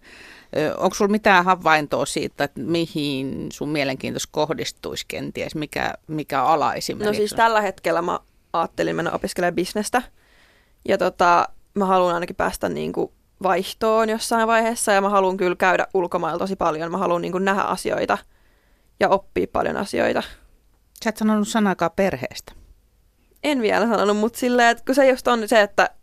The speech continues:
Speaker 2: sitä ei koskaan tiedä. Ei koskaan tiedä, niinku, mitä tapahtuu.
Speaker 1: Se oli hyvin toisen näköinen tulevaisuus. <laughs> Entäs Sampo?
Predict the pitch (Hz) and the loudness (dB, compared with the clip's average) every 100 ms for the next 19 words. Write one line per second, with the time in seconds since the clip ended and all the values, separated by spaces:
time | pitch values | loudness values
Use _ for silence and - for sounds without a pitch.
0 | _ - 285 226 208 - 190 180 165 143 | _ 0 4 6 4 2 -2 0 0 0
1 | 208 - _ _ _ _ _ _ - 220 | -2 -6 _ _ _ _ _ _ 0 2
2 | 254 - 214 196 160 170 185 175 - 180 | 2 2 2 2 -2 -2 -2 -2 -2 -2
3 | - 202 - 202 208 - _ _ _ _ | -4 -4 0 2 0 -4 _ _ _ _
4 | _ _ - - - _ - 190 170 160 | _ _ -20 -20 -20 _ -14 -10 -8 -6
5 | 156 147 202 220 220 208 208 196 196 190 | -6 2 2 4 4 2 2 0 0 0
6 | 196 190 180 185 - 185 - 170 156 165 | 0 0 0 -2 0 -2 -2 -8 -8 -10
7 | - 220 - 254 233 240 226 - 214 - | 0 0 4 2 2 0 0 0 -6 -6
8 | - - 214 - 226 196 196 - 175 139 | -12 -12 -14 -2 0 0 -4 -2 -2 -2
9 | - | -6